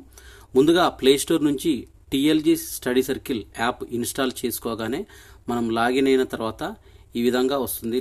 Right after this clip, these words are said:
లోగో. తెలుగు సాహిత్యం మరియు వ్యాకరణము డాక్టర్ ఇడుకోజు శ్రీనివాసాచారి సారు రూపొందించిన ఈ యాప్. దీంట్లో లాగిన్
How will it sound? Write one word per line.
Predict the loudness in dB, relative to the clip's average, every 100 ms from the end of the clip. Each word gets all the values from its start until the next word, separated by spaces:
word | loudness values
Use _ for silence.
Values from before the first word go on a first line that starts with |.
| -2
లోగో. | 0 -2 -4 _ _ _ -6 -2
తెలుగు | 0 -2 -2
సాహిత్యం | -2 -2 -4 -4
మరియు | -2 -2 -2
వ్యాకరణము | -6 -6 -6 -6 -6 -10 -8
డాక్టర్ | -8 -6 -10 -8 -6
ఇడుకోజు | -4 0 0 0 -6
శ్రీనివాసాచారి | -4 -4 -4 -6 -8 -10 -8
సారు | -10 -8 -8 -10 -4
రూపొందించిన | -4 0 -2 -2 -6 -8 -10 -12 -10
ఈ | -8 -6
యాప్. | -10 -6 -8 -8 _ -20 -20 _ 0
దీంట్లో | 0 2 0 -2 -8 -6 -2
లాగిన్ | -2 0 -2